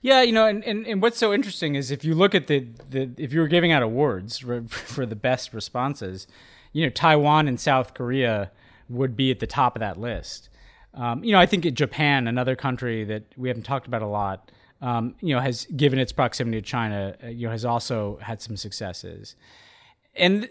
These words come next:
you know, part of it that's,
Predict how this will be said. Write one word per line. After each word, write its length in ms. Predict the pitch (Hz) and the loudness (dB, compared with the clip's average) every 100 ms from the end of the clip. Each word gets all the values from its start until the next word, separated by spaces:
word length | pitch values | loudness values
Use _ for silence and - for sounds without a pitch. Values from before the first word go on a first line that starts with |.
| - | -2
you 140 | 226 | 4
know, 240 | 202 185 - - - - - - 202 - 202 - | 6 6 2 -20 -20 -20 -18 -18 -18 -12 -14 -8
part 280 | - 226 392 | 2 4 4
of 160 | 233 | 2
it 300 | 147 131 135 | 2 2 -2
that's, 460 | 151 139 - - - | -4 -4 -4 -12 -14